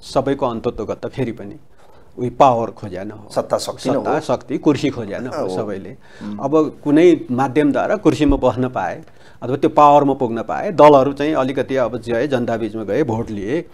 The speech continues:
Speaker 1: अनि त्यस पछाडि यी दलहरू मात्रै अथवा यी दलकै यी फलानु फलानु नेता, हामीलाई पनि लाग्छ,
Speaker 2: उम्।
Speaker 1: हामीलाई पनि लाग्छ, पार्टीभित्र यसो चाहिँ कहिलेकाहीँ अब अलिअलि फलानु फलानु मात्रै अलि हालिमुहाली गर्यो कि भन्ने हामीलाई पनि लाग्छ नि पार्टीभित्र,
Speaker 2: उम्।
Speaker 1: लाग्दैन र?
Speaker 2: हो।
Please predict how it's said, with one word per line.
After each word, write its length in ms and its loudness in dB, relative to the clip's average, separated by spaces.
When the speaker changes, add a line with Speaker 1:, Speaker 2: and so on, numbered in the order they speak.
Speaker 1:
अनि 120 -10
त्यस 180 -2
पछाडि 340 -6
यी 160 0
दलहरू 360 0
मात्रै 300 -2
अथवा 180 2
यी 100 4
दलकै 300 2
यी 80 6
फलानु 320 2
फलानु 260 -2
नेता, 180 -4
हामीलाई 220 6
पनि 100 0
लाग्छ, 260 -4
Speaker 2:
उम्। 540 -10
Speaker 1:
हामीलाई 200 8
पनि 100 0
लाग्छ, 220 2
पार्टीभित्र 560 4
यसो 320 2
चाहिँ 200 2
कहिलेकाहीँ 540 0
अब 220 -8
अलिअलि 320 -4
फलानु 360 -2
फलानु 280 -2
मात्रै 240 -4
अलि 220 -2
हालिमुहाली 480 -4
गर्यो 220 -4
कि 100 -6
भन्ने 200 -8
हामीलाई 200 6
पनि 80 4
लाग्छ 180 -2
नि 80 -6
पार्टीभित्र, 400 -4
Speaker 2:
उम्। 80 -4
Speaker 1:
लाग्दैन 340 0
र? 80 -4
Speaker 2:
हो। 260 0